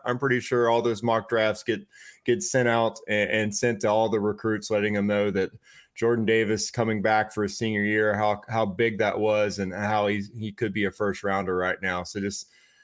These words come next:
you know, think about that again when you, when you see the mock draft and you're wondering why, why they're out this early and, and them not meeting anything. It's, it, that's still some,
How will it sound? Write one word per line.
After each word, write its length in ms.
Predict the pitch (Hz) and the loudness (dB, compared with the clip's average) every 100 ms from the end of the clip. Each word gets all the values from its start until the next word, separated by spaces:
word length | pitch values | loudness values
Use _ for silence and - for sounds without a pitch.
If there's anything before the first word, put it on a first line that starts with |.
| _ - | _ -4
you 80 | 135 | 0
know, 120 | 117 | 0
think 220 | 135 143 | 0 0
about 280 | 143 135 131 | 4 2 4
that 160 | 127 | 4
again 280 | 120 107 120 | 4 2 2
when 140 | 120 113 | 2 0
you, 160 | 110 | 0
when 120 | 117 | -2
you 60 | 117 | -2
see 140 | - | -2
the 120 | 127 117 | 0 2
mock 280 | 113 107 | 2 0
draft 400 | - 110 110 107 | 0 2 2 2
and 140 | 107 104 | 0 0
you're 120 | 104 | 0
wondering 440 | 104 107 107 104 | 0 0 0 2
why, 240 | 104 104 98 - | 2 2 0 -2
why 220 | 107 107 | 0 2
they're 160 | 104 101 | 2 2
out 220 | 104 101 | 2 0
this 200 | 98 104 | -6 -2
early 360 | 101 101 101 | 0 2 0
and, 140 | 95 95 101 | 0 -4 -4
and 200 | 98 101 | -4 -2
them 160 | 101 | 0
not 280 | 101 95 - | 0 -2 -6
meeting 300 | 107 101 98 | -8 -4 -4
anything. 440 | 92 90 98 95 | -4 -6 -6 -4
It's, 240 | 95 - - | -4 -6 -6
it, 180 | 101 98 | -6 -2
that's 260 | 113 110 | -2 -2
still 280 | - 123 117 | -2 0 0
some, 260 | - 92 | -2 -8